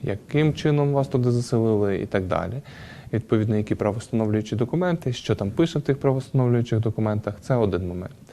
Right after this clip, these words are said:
Е, щодо самого, скажімо так,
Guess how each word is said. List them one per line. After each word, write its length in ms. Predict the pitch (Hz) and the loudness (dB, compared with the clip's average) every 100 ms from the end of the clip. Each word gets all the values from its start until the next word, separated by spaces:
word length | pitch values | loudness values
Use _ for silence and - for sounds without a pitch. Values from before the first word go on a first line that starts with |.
| - - - - | -20 -20 -20 -8
Е, 160 | 113 101 | -6 -2
щодо 320 | - 175 165 | 0 0 0
самого, 720 | - 135 135 143 127 117 107 110 | 0 4 6 8 6 4 2 -4
скажімо 300 | - 101 101 - | -6 -2 0 2
так, 260 | 110 - | 0 0